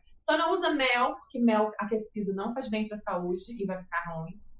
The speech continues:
E nem, é, pode usar melado também, mas vai ficar mais escuro e também vai ficar com um sabor diferente, porque o encontro do coco, do sabor do coco com o melado vai dar um gosto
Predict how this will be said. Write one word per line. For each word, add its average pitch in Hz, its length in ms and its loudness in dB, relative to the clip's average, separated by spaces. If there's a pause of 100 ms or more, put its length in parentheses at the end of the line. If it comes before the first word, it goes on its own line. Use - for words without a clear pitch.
(880)
E 277 320 4
nem, 311 720 0
é, 233 200 4
pode 269 220 8
usar 277 200 4
melado 262 520 6
também, 226 360 4
mas 220 120 2
vai 220 100 2
ficar 214 200 0
mais 233 280 2
escuro 285 680 -2
e 294 80 -2
também 254 200 0
vai 262 80 0
ficar 262 160 -4
com 277 80 -8
um 285 40 -12
sabor 269 400 0
diferente, 214 640 -4
porque - 160 -6
o 202 100 0
encontro 208 380 -2
do 208 120 -2
coco, 196 500 0
do 160 80 -8
sabor 180 480 0
do 220 80 -4
coco 180 260 -6
com 196 100 -6
o 185 60 -4
melado 185 400 0
vai 196 120 -6
dar 196 140 -2
um 208 100 0
gosto 202 460 0